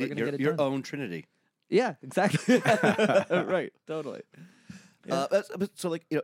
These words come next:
Speaker 2: and obviously, like, you know, it's right to criticize it, but, like, the, the city of Buffalo is not the only city in New York State that has this issue. Um,
Speaker 1: Right.
Speaker 2: and so, like, you know, we'd like to see more leadership from our state leaders. You know, maybe, I don't know if you've ever, ever,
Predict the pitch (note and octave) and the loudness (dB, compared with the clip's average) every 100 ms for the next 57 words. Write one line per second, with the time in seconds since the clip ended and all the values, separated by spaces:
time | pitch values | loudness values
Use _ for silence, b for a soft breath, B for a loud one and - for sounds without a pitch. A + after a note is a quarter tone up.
0 | - D3 - _ _ _ _ _ _ _ | -2 -6 -8 _ _ _ _ _ _ _
1 | _ - C#3+ D#3+ C#3 A#2+ G2 F2 - - | _ -2 -2 -2 -8 -8 -4 -6 -6 -12
2 | F#2+ - G2+ G2+ G2 - F2 F2+ - - | -12 -4 -4 -4 -10 -10 -10 -10 -10 -8
3 | B2+ B2 b b B2 - - B2+ A3 A3+ | -6 -6 b b -12 -12 -14 -10 -6 -4
4 | B2+ A#2+ G#2 G2+ - E2+ E2+ - E2 D2+ | -4 -6 -8 -8 -8 -8 -8 -10 -10 -10
5 | D2 - E2 D2 D2+ C#2 C#2 - B1 - | -14 -14 -14 -14 -16 -20 -18 -20 -18 -20
6 | - _ _ _ _ F2+ F2+ E3 D#3 G#2+ | -20 _ _ _ _ -6 -4 -6 -8 -10
7 | - - C3 A#2+ B2+ B2 A2+ B B - | -10 -4 -4 -2 -4 -4 -6 B B -6
8 | A2+ - _ _ B2+ A#2+ B2 C#3+ B2 A#2 | -6 -6 _ _ -4 -2 -2 -4 -8 -8
9 | G2+ G2 F2 F#2+ F#2 F2+ F2+ F2+ E2 - | -6 -8 -8 -8 -8 -10 -12 -10 -10 -10
10 | F2+ C#2+ C#2 - _ - E2 D2+ b b | -12 -12 -16 -18 _ -14 -14 -14 b b
11 | b b G2+ G#2+ A2 - A2+ A2+ A1 F#2 | b b -6 -6 -6 -6 -4 -4 -8 -12
12 | E2+ E2+ - E2+ E2 | -10 -10 -12 -12 -14